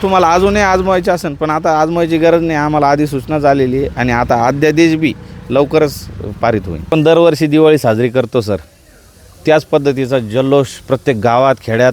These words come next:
तालुक्यात, वाड्या वस्त्यांमध्ये होता. इतका जल्लोष केला सर, ढोल, ताशे याचा गजर करत सर्व समाज बांधवांनी, अ, दिवाळी साजरी केली. गोडधोड जेवण केलं, रांगोळ्या काढल्या, दिवे लावले. तुम्ही बघू शकताय, सोशल मीडियावर बघू शकताय,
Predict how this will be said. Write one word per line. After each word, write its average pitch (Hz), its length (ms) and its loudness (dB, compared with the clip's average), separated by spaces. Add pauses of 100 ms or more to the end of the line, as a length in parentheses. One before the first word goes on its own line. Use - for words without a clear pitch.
तालुक्यात, 131 360 0
वाड्या 127 300 2
वस्त्यांमध्ये 127 580 0
होता. 113 300 0 (400)
इतका 165 400 0
जल्लोष 202 360 2
केला 165 260 2
सर, 151 240 2
ढोल, 151 400 2 (100)
ताशे 151 480 0 (480)
याचा 135 280 2
गजर 151 380 2
करत 156 320 2
सर्व 151 260 2
समाज 147 320 0
बांधवांनी, 139 800 0
अ, 101 1200 -6
दिवाळी 135 380 4
साजरी 117 300 -2
केली. 123 180 -4
गोडधोड 147 480 2
जेवण 147 380 2
केलं, 139 400 2
रांगोळ्या 143 420 2
काढल्या, 135 400 2
दिवे 143 440 2
लावले. 135 380 2 (520)
तुम्ही 170 180 -2
बघू 170 280 2
शकताय, 160 540 0
सोशल 147 380 0
मीडियावर 165 380 2
बघू 156 260 0
शकताय, 139 440 -2